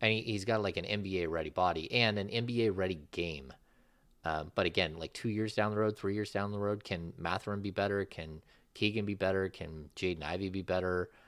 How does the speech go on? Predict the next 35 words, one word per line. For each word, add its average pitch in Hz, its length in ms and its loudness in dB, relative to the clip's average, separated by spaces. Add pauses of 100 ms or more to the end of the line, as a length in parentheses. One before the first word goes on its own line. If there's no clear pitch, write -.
(260)
Um, 73 560 -4 (200)
can - 200 -6
Chet 95 320 0
be 107 100 -2
better? 98 400 2 (100)
Yeah, 90 240 4
I 87 100 0
think - 340 -4 (100)
there 90 160 4
are 85 60 2
all 90 160 2
kinds 87 240 -4
of - 80 -14
possibilities. 78 560 -4
Dyson 92 320 -4
Daniels, 90 560 -4
like, 82 180 -10
there 104 140 2
are 85 40 2
all 90 120 2
kinds 82 220 -8
of - 60 -20
possibilities 80 680 -10 (360)
for 113 140 8
who's, 101 300 6
like, 90 180 2
a 87 60 -2
better, 82 300 2
more 80 220 -4
impactful - 380 -6
player 73 240 -6
on 71 120 -12
your 69 100 -12
team. 71 240 -14 (960)
Um, 73 440 -6